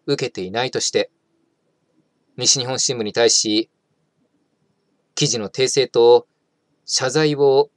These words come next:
強く要求したことが確認されました。まあ、こういったマスコミの偏向報道、捏造報道の問題は、まあ、残念ながらこのように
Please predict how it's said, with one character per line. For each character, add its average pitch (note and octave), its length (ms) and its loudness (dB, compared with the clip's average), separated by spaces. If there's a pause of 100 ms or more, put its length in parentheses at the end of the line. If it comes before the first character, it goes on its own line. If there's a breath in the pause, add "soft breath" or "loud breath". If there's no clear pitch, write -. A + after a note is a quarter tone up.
強 D3 300 2
く A#2+ 460 -4
要 C3 220 0
求 D#3 180 -4
し - 80 -6
た D3 120 -4
こ D3+ 100 -6
と D3+ 100 0
が G#2+ 380 2 (220)
確 A2+ 240 -8
認 A2 80 -8
さ - 100 -10
れ G2+ 80 -6
ま G2 80 -12
し - 120 -2
た。 F2+ 180 -4 (1040)
ま A2+ 80 -4
あ、 - 20 -2
こ A#2+ 120 4
う A#2 40 6
い A2+ 40 -6
っ - 60 -16 (120)
た A2+ 240 4
マ G#2+ 160 -4
ス - 80 -8
コ B2+ 140 -4
ミ A#2+ 120 -8
の A#2 360 -2 (300)
偏 B2+ 180 -4
向 B2 120 0
報 A#2+ 200 4
道、 G2+ 320 0 (400)
捏 A2+ 280 -6
造 D3+ 220 4
報 D3+ 240 4
道 A#2 140 0
の F#2+ 60 -10
問 A2 180 -8
題 A2+ 200 2
は、 A2+ 360 2 (400)
ま A2+ 80 -4
あ、 - 20 -4
残 A2+ 220 -4
念 A2 100 -6
な A#2 140 -4
が A2+ 80 0
ら G#2 340 2 (100)
こ A#2+ 140 -4
の A2+ 80 0
よ A#2 160 6
う G#2+ 60 2
に G#2 360 -6